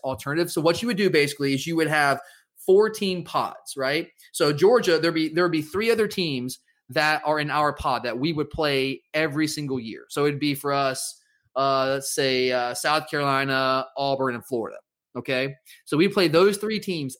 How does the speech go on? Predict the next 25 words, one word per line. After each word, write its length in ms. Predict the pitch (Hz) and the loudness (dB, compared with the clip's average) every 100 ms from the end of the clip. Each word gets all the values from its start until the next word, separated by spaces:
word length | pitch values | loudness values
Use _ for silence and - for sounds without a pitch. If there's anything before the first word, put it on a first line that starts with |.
| - | -4
every 320 | 160 147 156 | -2 -2 -4
single 300 | 147 147 131 | -4 -4 -4
year. 240 | 113 98 - _ _ _ _ _ - | -6 -10 -16 _ _ _ _ _ -6
And 160 | 143 | -2
so 380 | 147 151 143 139 _ _ - | 2 4 2 0 _ _ 2
those 220 | 156 202 | 4 4
three 140 | 220 | 2
teams 300 | 202 202 196 | 0 2 0
plus 280 | 196 185 185 | 2 0 2
us, 160 | 160 147 | 2 2
that's 220 | 151 - | -2 -2
four. 280 | - 190 117 | 2 4 4
That 80 | 143 | 0
means 180 | 156 147 | -4 -4
there's 180 | 139 - | -6 -6
ten 240 | 196 202 | -4 -2
teams 340 | 196 190 165 | -2 -4 -4
left 260 | 139 151 151 | -2 -2 -2
in 60 | 151 | -4
the 140 | 139 | -2
S 180 | 135 - | -2 -2
E 80 | 123 | -4
C. 360 | - 120 - _ - _ - | -4 -6 -8 _ -20 _ -4
So 460 | 175 151 139 139 _ _ | 2 4 2 0 _ _
we, 300 | 143 185 - | 2 2 -2